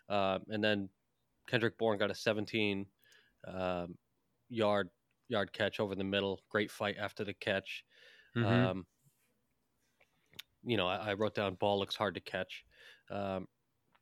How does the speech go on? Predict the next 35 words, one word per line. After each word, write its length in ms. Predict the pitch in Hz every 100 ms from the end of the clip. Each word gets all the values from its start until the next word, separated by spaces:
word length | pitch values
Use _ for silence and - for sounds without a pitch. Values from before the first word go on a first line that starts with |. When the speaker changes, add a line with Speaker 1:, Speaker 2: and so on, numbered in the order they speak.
| _ _
Speaker 1:
so 240 | - 120 110
it's, 320 | 107 - - -
I 60 |
believe 280 | 113 135 123
it's 180 | 110 -
second 540 | - - 123 139 120 - -
and 600 | 113 107 101 101 101 98 - _ _ _ _ _ _ _ _ - - _ -
se-, 300 | - 120 117
second 340 | - 147 143 127
and 100 | 101
six. 480 | - 139 - - - - - - - -
Um, 360 | 107 104 101 104
Cole 180 | - 139
Strange 420 | - 131 120 113
commits 280 | - 117 110
a, 220 | 113 107 -
a 100 | 101
holding 420 | 110 110 101 98 - _ -
call, 260 | 101 95
so 200 | - 104
it's 120 | 95
second 340 | - 117 - 123
and 120 | 107
sixteen. 540 | - - - 104 87 85 _ _
We 80 | 123
run 200 | 123 117
a 40 |
draw, 360 | 92 113 101 80 - _ -
minus 260 | 104 101 -
two. 220 | 113 92 85
We're 160 | 135
on 80 | 151
the 60 | 147
Jets 300 | 127 120 -
thirty. 320 | 117 98 87